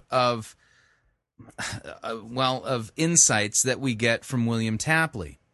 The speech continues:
okay? Um, you know, really kind of reading into things. And, and so this is a circumstantial case that he's building. And, uh, I,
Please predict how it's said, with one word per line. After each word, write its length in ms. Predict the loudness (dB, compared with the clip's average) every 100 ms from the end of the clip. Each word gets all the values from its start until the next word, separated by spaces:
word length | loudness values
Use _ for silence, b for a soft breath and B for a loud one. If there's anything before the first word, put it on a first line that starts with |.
| -8
okay? 340 | -2 0 0 -2 B B B B B 0
Um, 340 | 2 2 0
you 80 | -4
know, 120 | -4
really 400 | -4 -2 0 0
kind 260 | 0 0 0
of 120 | 0
reading 360 | 0 0 0 0
into 480 | -2 0 0 0 -2
things. 440 | -2 0 0 0
And, 320 | 0 -2 -4 -4
and 160 | -2
so 140 | 0 0
this 240 | 2 2
is 160 | 2 2
a 160 | 2
circumstantial 1120 | 2 2 2 0 2 2 4 4 2 2 -2 -4
case 640 | -6 0 2 2 2 0 B B B
that 200 | 0 0
he's 220 | 2 -2 0
building. 520 | 2 2 0 -6 -4
And, 420 | 0 2 0 -4 -12 b b b b b b -16
uh, 260 | -12 -10 -10 -4
I, 200 | 2 2